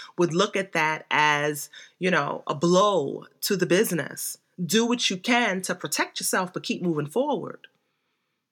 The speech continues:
So you have to open yourself up to finding these clues, but it's not going to happen if you don't take action.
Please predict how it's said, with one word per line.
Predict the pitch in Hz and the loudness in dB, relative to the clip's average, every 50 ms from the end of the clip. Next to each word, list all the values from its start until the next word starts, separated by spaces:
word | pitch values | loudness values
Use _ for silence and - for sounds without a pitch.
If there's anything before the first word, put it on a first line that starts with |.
| _ _ _ _ | _ _ _ _
So | - 220 | 0 2
you | 208 214 | 2 4
have | 220 226 240 240 | 4 2 2 2
to | - - - | 0 0 2
open | - 202 214 - - 233 220 | 2 2 2 2 2 0 2
yourself | 214 190 190 - 190 180 180 - - | 2 0 0 2 0 0 0 0 -2
up | 185 185 180 | -2 -2 -2
to | - 180 175 | -2 -6 -4
finding | - - 180 180 185 190 180 180 170 160 156 156 - - _ _ _ - | 0 0 0 2 2 0 -2 -2 -2 -2 -4 -8 -12 -16 _ _ _ -4
these | 147 185 180 175 - | -2 -2 0 0 -2
clues, | - - - 294 277 277 262 220 180 147 143 160 190 226 240 - - - _ _ _ | -6 -6 -4 -2 0 0 0 0 0 -2 -2 -6 -8 -8 -10 -10 -14 -16 _ _ _
but | 156 175 196 | 4 6 6
it's | 196 190 - | 6 4 2
not | 208 208 202 220 208 196 | 4 6 6 6 6 4
going | 180 208 208 208 202 | 0 0 0 0 0
to | - 196 | -2 -4
happen | 170 - - - 262 269 262 - 185 175 180 185 175 | -4 -4 -2 0 0 0 0 0 0 0 0 0 -2
if | 190 185 196 | -2 -2 -2
you | 190 | 0
don't | - 185 170 165 | 2 2 2 2
take | - - 185 180 - | 0 -2 -4 -4 -2
action. | - - 262 262 - - - 135 131 123 - 139 | -2 -2 -2 -2 -4 -6 -6 -6 -8 -10 -14 -20